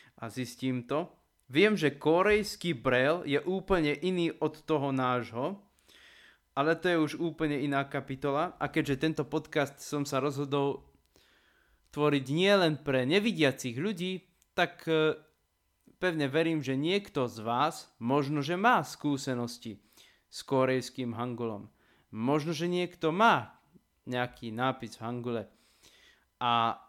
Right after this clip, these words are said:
možno, že vie aj v kórejčine písať. Čo sa týka K-popu, tam bol, ako spomínam predtým, iba ten, e, jazykový záujem. Čiže opäť jazyk,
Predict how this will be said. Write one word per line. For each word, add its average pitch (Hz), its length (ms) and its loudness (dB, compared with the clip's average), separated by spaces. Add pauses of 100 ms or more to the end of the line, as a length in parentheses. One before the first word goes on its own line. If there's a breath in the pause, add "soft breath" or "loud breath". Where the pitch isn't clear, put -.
(120)
možno, 127 640 0
že 156 400 -2
vie 117 320 -2
aj 127 280 -2
v - 40 -20
kórejčine 123 560 -2
písať. - 640 -10 (300)
Čo 180 80 4
sa 220 160 2
týka 240 400 0
K-popu, 170 800 4 (320)
tam 208 240 6
bol, 214 240 6
ako 170 240 0
spomínam 185 720 0
predtým, 156 560 0 (400 soft breath)
iba 202 320 6
ten, 165 320 2
e, 143 320 -4
jazykový 151 720 2
záujem. 110 640 -4
Čiže 147 320 -2
opäť 127 400 -2
jazyk, 151 400 2